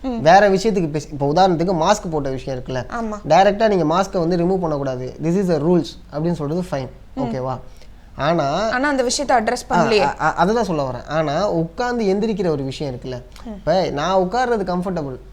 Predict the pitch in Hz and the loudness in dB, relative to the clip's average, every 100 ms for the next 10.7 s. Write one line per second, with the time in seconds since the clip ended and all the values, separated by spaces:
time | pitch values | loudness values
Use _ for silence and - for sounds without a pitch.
0 | - - - - 160 254 254 233 233 262 | -20 -20 -20 -8 -2 0 0 0 0 0
1 | 247 196 190 214 240 208 185 233 220 185 | 2 4 4 4 2 2 2 0 0 2
2 | 190 214 208 214 233 220 190 214 208 196 | 4 4 4 -2 0 2 2 2 2 0
3 | 208 220 208 180 160 151 175 202 240 226 | 0 -2 0 0 -2 -6 -6 -2 0 2
4 | 180 180 170 165 151 151 156 143 135 135 | 0 0 -2 -2 -2 -4 -6 -8 -8 -10
5 | - - - - 147 208 240 233 233 262 | -14 -20 -20 -6 0 2 2 0 0 0
6 | 233 190 302 277 254 240 214 180 202 208 | 2 4 4 4 2 2 2 2 0 0
7 | 190 185 180 254 247 180 165 196 254 262 | -2 -2 -2 -2 -2 0 0 2 6 4
8 | 262 285 269 214 180 269 277 233 330 - | 4 -2 0 0 0 0 0 0 0 0
9 | 349 294 269 262 254 220 196 185 254 247 | 0 2 2 2 4 2 0 0 0 0
10 | 226 240 262 226 175 143 | -2 0 -2 -2 -2 -4